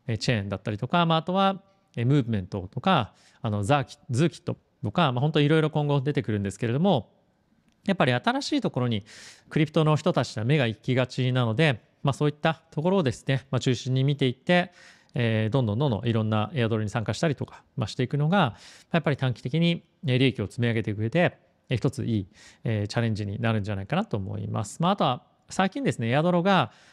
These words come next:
まあ、ちょっとですね、一気にドーンともらえるというよりも、えー、段階的にもらえるっていう感じになるので、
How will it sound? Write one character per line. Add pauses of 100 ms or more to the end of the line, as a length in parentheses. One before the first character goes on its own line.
(140)
ま
あ、
ち
ょ
っ
と
で
す
ね、
一
気
に
ド
ー
ン
と
も
ら
え
る
と
い
う
よ
り
も、 (260)
え
ー、
段
階
的
に
も
ら
え
る
っ
て
い
う
感
じ
に
な
る
の
で、